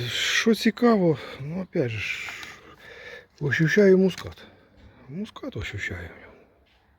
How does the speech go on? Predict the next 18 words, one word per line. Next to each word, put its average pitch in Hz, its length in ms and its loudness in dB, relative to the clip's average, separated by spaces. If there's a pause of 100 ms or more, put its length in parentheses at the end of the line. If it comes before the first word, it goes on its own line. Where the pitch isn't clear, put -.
(1400)
Такий 107 100 -6
дуже, 107 380 -6 (760)
дуже 117 300 -6
цікавий 110 480 -4
виноградик. 135 880 -6
І 110 60 -10
для 113 180 -4
ринка 185 340 -6
хороший, 131 520 -4
і - 20 -8
поїсти, 113 680 -10
хрумтящий, 135 760 -4 (640)
і - 20 -20
таким - 280 -6
сприятним 151 720 -2 (260)
мускатним 127 640 -8
послівкусям. 131 800 -10 (2250)
Шелковічний. 107 1160 -10